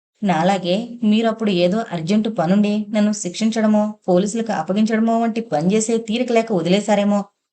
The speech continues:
నన్ను మళ్ళీ కలుసుకోమండంలో మీ ఉద్దేశం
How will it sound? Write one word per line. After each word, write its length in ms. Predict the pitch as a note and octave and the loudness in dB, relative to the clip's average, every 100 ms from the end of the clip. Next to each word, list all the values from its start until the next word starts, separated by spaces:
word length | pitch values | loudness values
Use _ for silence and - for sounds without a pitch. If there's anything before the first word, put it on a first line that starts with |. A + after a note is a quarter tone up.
| _ _ _ | _ _ _
నన్ను 220 | B3 A#3+ A#3+ | 0 2 2
మళ్ళీ 360 | G3+ F#3 A#3 | 2 2 0
కలుసుకోమండంలో 1000 | - G3 G3 - B3 A#3+ A3+ G3 F#3+ B3 B3 | -2 0 0 0 0 2 2 2 2 0 -2
మీ 100 | G#3+ | 0
ఉద్దేశం 600 | F#3 F3+ G#3+ A3 A3 A3 | 0 0 -2 0 0 -2